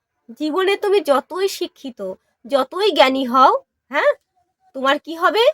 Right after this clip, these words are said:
অবশ্যই মাতা পিতা তো তোমার বাড়িতে গৃহশিক্ষক,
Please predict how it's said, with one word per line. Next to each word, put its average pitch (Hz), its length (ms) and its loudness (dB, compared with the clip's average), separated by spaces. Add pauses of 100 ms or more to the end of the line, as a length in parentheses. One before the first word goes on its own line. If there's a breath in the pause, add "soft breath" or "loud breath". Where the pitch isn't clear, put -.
(240)
অবশ্যই 320 640 0
মাতা 285 320 4
পিতা 302 300 -4
তো 339 120 -8
তোমার 349 320 -4
বাড়িতে 277 540 2
গৃহশিক্ষক, 339 920 2